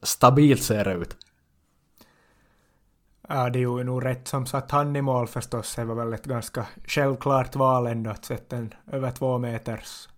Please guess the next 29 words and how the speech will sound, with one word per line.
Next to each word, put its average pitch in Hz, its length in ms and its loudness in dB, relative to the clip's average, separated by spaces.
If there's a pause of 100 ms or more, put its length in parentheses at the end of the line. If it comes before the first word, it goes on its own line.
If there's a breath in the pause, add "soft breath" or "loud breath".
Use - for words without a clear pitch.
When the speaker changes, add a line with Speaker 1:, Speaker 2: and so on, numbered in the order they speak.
Speaker 2:
spelare 135 640 0
i 120 80 -2
mål. 113 360 -6
Så. - 120 -18 (1120 soft breath)
Ja, 113 180 -6
i 120 80 0
en 135 120 4
annan 139 340 2
värld, 139 340 2 (920 soft breath)
ett 131 140 -8
annat 127 380 -4
liv, 123 320 -2 (280 loud breath)
kanske 127 260 -4
då 123 200 -2
Jan 123 180 0
Koller 123 320 0
skulle 123 260 -4
kunna 139 260 2
bli 127 200 0
målvakt 110 540 -4
ändå. 101 320 -8 (1080 soft breath)
Det 151 140 -4
känns 156 380 2 (300)
rätt 147 480 -2
på 143 100 2
många 127 340 0
sätt 117 320 -6
att 107 120 -10
ha 107 220 -8